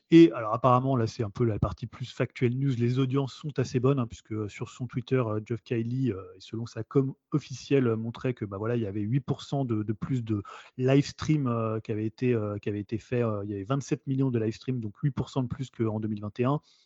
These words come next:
Il y avait un pic d'audience pour sa, pour sa, sa soirée à lui à trois virgule cinq millions, euh, de téléspectateurs ou de spectateurs, hein, je sais plus comment on doit dire maintenant quand c'est des, euh, des gens qui regardent via les, euh, via les streams pour le coup.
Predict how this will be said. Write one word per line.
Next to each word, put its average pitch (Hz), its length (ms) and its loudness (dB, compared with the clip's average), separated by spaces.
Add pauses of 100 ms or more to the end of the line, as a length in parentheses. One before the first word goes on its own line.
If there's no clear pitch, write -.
(160)
Il 123 40 2
y - 20 4
avait 120 120 4
un 117 100 2
pic 131 200 -2
d'audience 127 340 4
pour - 160 -4
sa, 110 420 -2
pour - 140 -2
sa, 101 520 -4 (200)
sa - 220 -10
soirée 117 280 2
à 110 60 2
lui 123 180 4
à 104 120 2
trois - 180 0
virgule 120 300 0
cinq - 280 -10
millions, 120 300 -2 (400)
euh, 113 80 -2
de 110 100 -4
téléspectateurs 117 680 0
ou 113 80 -2
de 107 60 -16
spectateurs, 113 480 -6
hein, 107 40 -6
je 104 60 -12
sais - 60 -20
plus - 80 -20
comment 104 220 -8
on 101 60 -8
doit 107 140 0
dire 117 160 2
maintenant 113 220 -2
quand 107 120 -8
c'est - 160 -12
des, 101 180 -6
euh, 95 140 -10 (520)
des 117 100 0
gens 113 100 0
qui 113 160 -6
regardent 107 460 -2
via 101 220 -6
les, 90 180 -14
euh, - 120 -18 (280)
via 120 180 2
les 113 80 0
streams 160 300 2
pour 120 120 -2
le 107 80 -2
coup. 160 180 -4